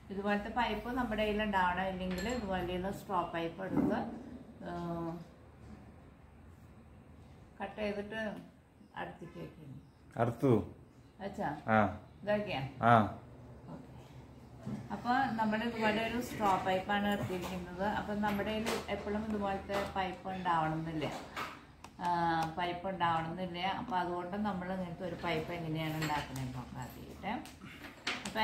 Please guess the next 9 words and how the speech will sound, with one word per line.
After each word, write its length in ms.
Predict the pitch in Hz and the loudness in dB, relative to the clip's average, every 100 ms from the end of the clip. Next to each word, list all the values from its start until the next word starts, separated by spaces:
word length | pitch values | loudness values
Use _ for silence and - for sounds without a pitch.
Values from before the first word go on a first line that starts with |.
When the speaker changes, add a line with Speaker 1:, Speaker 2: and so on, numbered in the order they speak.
| 208 | 6
Speaker 1:
ഏകദേശം 500 | 208 208 214 247 247 240 | 4 2 0 -2 0 2
നമുക്ക് 260 | 208 208 214 180 | 2 0 -2 -4
ഇത്ര 160 | - 196 | 0 4
വലുപ്പത്തിലുള്ള 720 | 190 180 - 156 170 190 185 185 | 4 4 0 0 0 2 2 0
പൈപ്പാണ് 420 | 185 165 - 165 165 | -2 -2 -2 -2 -2
ഞാൻ 120 | 165 165 - - | -4 -6 -8 -10
കട്ട് 160 | 151 - | -8 -6
ചെയ്യാൻ 240 | 151 143 139 | -4 -2 -4
പോകുന്നത്. 360 | 139 135 - | -2 0 2